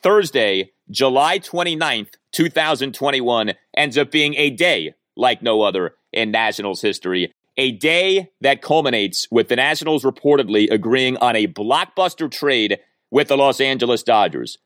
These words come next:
Max Scherzer is being dealt. Nobody's surprised by that. But Trea Turner is being dealt as well. The Nationals trade Max Scherzer and Trea Turner to the Dodgers, get back a horde of prospects, including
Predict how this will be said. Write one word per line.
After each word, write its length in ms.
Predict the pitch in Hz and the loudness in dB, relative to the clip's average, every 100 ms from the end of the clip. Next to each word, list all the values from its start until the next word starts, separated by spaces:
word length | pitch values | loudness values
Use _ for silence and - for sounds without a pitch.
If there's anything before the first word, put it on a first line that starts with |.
| _ | _
Max 380 | 110 170 220 - | -4 -2 -2 -2
Scherzer 420 | 214 233 165 139 | 0 0 -2 -2
is 140 | 131 | -2
being 240 | 117 131 113 | -2 -4 -2
dealt. 400 | 104 104 117 - | -2 -2 -4 -8
Nobody's 320 | 113 135 131 117 | -2 0 0 -4
surprised 400 | - 120 110 101 | 0 0 0 0
by 100 | 98 | 2
that. 320 | 104 107 - _ _ | 2 0 -4 _ _
But 240 | - 175 - | 0 0 0
Trea 320 | - 180 185 | -2 0 0
Turner 580 | - 185 190 131 82 - _ | -2 0 0 0 -2 -6 _
is 160 | 135 113 | -2 0
being 340 | 92 131 117 | 0 0 0
dealt 420 | 98 127 123 117 - _ _ | 0 2 0 -4 -18 _ _
as 300 | - 123 110 | -2 -2 -2
well. 420 | 101 117 87 65 - _ - | 0 0 0 -4 -12 _ -2
The 100 | 127 | -2
Nationals 640 | 120 143 180 185 175 165 | 0 -2 -2 -4 -4 -4
trade 380 | - 151 139 110 | -4 -2 0 -2
Max 340 | 123 156 165 | -4 -4 -6
Scherzer 480 | - 170 165 156 160 | -6 -6 -4 -4 -4
and 160 | 123 107 | -4 -6
Trea 300 | - 143 156 | -2 0 0
Turner 380 | - 143 135 127 | 0 -2 0 -2
to 240 | - 147 | 2 2
the 100 | 151 | 4
Dodgers, 640 | 127 127 123 113 117 104 - _ _ | 2 2 2 0 -2 -4 -10 _ _
get 220 | 147 143 | -2 0
back 260 | 143 139 - | 0 0 0
a 120 | 127 | -2
horde 480 | 107 - 185 214 196 | -2 2 4 6 4
of 180 | 147 - | 0 -2
prospects, 680 | - 156 156 - 104 - | 0 0 0 -2 -2 -2
including 600 | - 110 - 151 120 101 | -4 -4 0 2 2 0